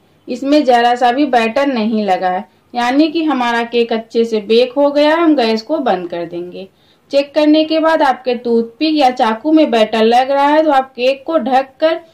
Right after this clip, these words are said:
पाँच से दस मिनट के लिए लो फ्लेम पर फिर से बेक कर लें। आपका केक अच्छे से बेक हो जाएगा। केक टिन को सावधानी के साथ हम कढ़ाई से निकाल लेंगे। कढ़ाई से केक टिन निकाल लिए हैं। केक को ठंडा होने देते हैं, फिर आपको केक टिन से केक निकाल कर दिखाते हैं।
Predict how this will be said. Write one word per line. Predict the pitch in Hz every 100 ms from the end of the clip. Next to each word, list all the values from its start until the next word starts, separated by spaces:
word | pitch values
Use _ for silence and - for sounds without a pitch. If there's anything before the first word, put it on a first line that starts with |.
| _ _ _
पाँच | 233 262 294
से | - 311
दस | 262 254
मिनट | 240 254 269
के | 294
लिए | 294 294 330
लो | 269 262
फ्लेम | 262 254 262
पर | 302 311
फिर | 302 240
से | 285
बेक | 254 196 185 -
कर | 180
लें। | 180 190 196 _ _
आपका | 226 233 - 254
केक | 247 262 254
अच्छे | 208 - 277
से | 311
बेक | 285 214 190 190
हो | 180
जाएगा। | 180 175 175 175 185 _ _ _ _ _ _ -
केक | 262 262 -
टिन | 285 311
को | 311 359
सावधानी | 349 247 240 240 233 277
के | 294 302
साथ | 320 320 392
हम | 427
कढ़ाई | 294 240 226 254
से | 277
निकाल | 247 226 208 226
लेंगे। | 269 294 302 330 339 254 _ _
कढ़ाई | 247 247 247 254 294
से | 311 349
केक | 330 285 247 240
टिन | 262 254
निकाल | 247 233 240 262
लिए | 294 302 311
हैं। | 311 330 339
केक | 330 262 254 -
को | 320
ठंडा | 320 226 220 247
होने | 285 294 302 294
देते | 302 294 320
हैं, | 320
फिर | 311 277
आपको | 247 247 311
केक | 311 254 233 -
टिन | 277 294
से | 320 339
केक | 285 285 294
निकाल | 269 233 220 233
कर | 294
दिखाते | 277 247 277 196 -
हैं। | 196 185 175